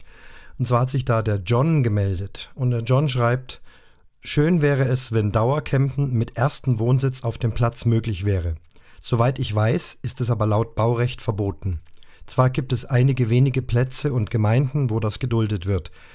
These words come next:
Rechtssicher ist es aber wohl nicht. Was meint ihr dazu? Gruß John.“ Ja, John, das ist, äh, sicherlich Stoff wieder für eine komplette Sendung. Ähm, das ist ohnehin auch bei mir wieder in der Liste.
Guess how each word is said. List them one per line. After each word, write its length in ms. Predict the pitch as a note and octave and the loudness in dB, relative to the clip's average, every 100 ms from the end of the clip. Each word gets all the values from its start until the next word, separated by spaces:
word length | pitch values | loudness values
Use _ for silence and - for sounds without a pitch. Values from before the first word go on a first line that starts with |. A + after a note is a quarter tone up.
| - - | -18 -2
Rechtssicher 640 | A2+ C3 - - C3+ D3 | 0 0 -2 -4 -2 -2
ist 180 | B2 - | -2 -2
es 140 | A#2+ A2 | -2 -2
aber 200 | G#2+ G#2+ | -2 0
wohl 160 | A#2+ | 2
nicht. 380 | A#2 F2 - - - | 2 0 -4 -18 -6
Was 160 | A#2 G#2 | -2 2
meint 260 | G#2+ G2+ A#2+ | 2 2 0
ihr 140 | A#2 | 0
dazu? 460 | C3 C3 D#3 D3+ - - - - | 0 -2 -4 -4 -8 -18 -20 -6
Gruß 320 | A#2 A#2+ - | -2 -2 0
John.“ 320 | B2+ F#2+ D#2+ - - - - - - - - - - - - - - | 0 0 -2 -8 -16 -20 -20 -20 -20 -20 -20 -20 -20 -20 -20 -20 0
Ja, 160 | D#3 | 2
John, 280 | E3 B2 F#2+ | 4 2 2
das 140 | G#2 A#2+ | 0 0
ist, 240 | C3 - | -2 -2
äh, 340 | B2+ A2+ A2 | 0 2 2
sicherlich 540 | G#2 - B2+ B2+ B2+ - | 0 -2 0 2 0 0
Stoff 320 | C3 A#2 - | 0 0 -2
wieder 160 | B2 A#2 | -2 -2
für 160 | - | 0
eine 260 | A2 G#2+ G2+ | 0 0 0
komplette 480 | - A2+ A2 A2 G#2+ | -2 -2 -2 -2 0
Sendung. 580 | A2 B2 D3 D#3 D3+ | 2 2 2 2 0
Ähm, 380 | B2 G#2+ A2 G#2+ G2+ | -2 0 0 -4 -6
das 180 | A#2 | -8
ist 260 | - C3 - | -8 -12 -6
ohnehin 560 | C3+ A#2 G#2+ A#2+ B2 B2 | -2 0 2 2 0 0
auch 220 | A#2 - | -4 -2
bei 160 | - | -2
mir 260 | G#2+ A2+ A2+ | 0 0 0
wieder 180 | A2+ A#2+ | -2 -2
in 100 | A2 | 0
der 100 | G#2+ | 2
Liste. 420 | A#2 B2+ - C#3 | 2 0 0 -2